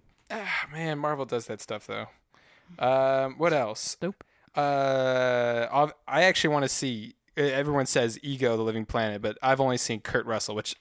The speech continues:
Speaker 1: don't get me wrong, I love me some Snake Plissken. I love Kurt Russell, but I wanna see
Speaker 2: Not in Broforce, though. He sucks.
Speaker 1: You know, he's, uh, and yeah, I don't think anyone's get that reference on this podcast.
Speaker 2: Dude, you'd be surprised.
Speaker 1: <laughs> Anywho,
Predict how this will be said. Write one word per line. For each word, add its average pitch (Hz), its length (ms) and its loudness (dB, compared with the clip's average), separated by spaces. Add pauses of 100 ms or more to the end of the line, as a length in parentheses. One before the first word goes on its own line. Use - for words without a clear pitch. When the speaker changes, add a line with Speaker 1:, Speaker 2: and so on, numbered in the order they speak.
Speaker 1:
don't 131 160 4
get 131 120 0
me 117 80 -2
wrong, 107 340 -2
I 120 140 -2
love 120 220 0
me 120 160 -2
some 110 300 -4
Snake 120 280 -6
Plissken. 104 580 -6
I 117 80 -4
love 113 220 -2
Kurt 113 200 -2
Russell, 107 300 -6
but 98 200 -8
I 113 100 0
wanna 110 240 0
see 104 340 -6
Speaker 2:
Not 196 200 0
in 190 120 -4
Broforce, 165 580 -4
though. 151 140 -6
He 151 60 -6
sucks. - 680 -4
Speaker 1:
You - 40 -10
know, 226 120 2
he's, 190 240 0
uh, 131 40 -4
and 131 460 -4
yeah, 110 340 -2
I 120 100 -2
don't 127 140 0
think 123 140 -2
anyone's 110 260 -2
get 113 160 0
that 107 140 -2
reference 104 300 -6
on 104 80 -6
this 101 140 -8
podcast. - 560 -8 (340)
Speaker 2:
Dude, 202 200 -6
you'd 180 140 -10
be 190 100 -6
surprised. 170 720 0 (380)
Speaker 1:
<laughs> 160 120 4 (520)
Anywho, 151 720 4